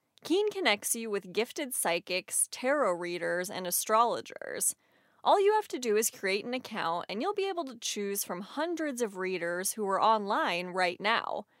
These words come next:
Their readers each have unique specialties designed to provide a deeper understanding of your situation.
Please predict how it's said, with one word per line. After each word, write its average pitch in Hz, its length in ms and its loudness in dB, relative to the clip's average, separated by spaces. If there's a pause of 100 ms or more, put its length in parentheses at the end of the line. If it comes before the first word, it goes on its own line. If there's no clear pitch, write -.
(500)
Their 392 200 4
readers 311 420 0
each 240 240 -6
have 214 240 0
unique 190 400 -6
specialties 175 880 -2
designed 233 480 0
to 370 80 -4
provide 190 480 2
a 185 60 -4
deeper 311 420 2
understanding 196 880 0
of 175 140 -4
your 185 100 -4
situation. 190 960 -6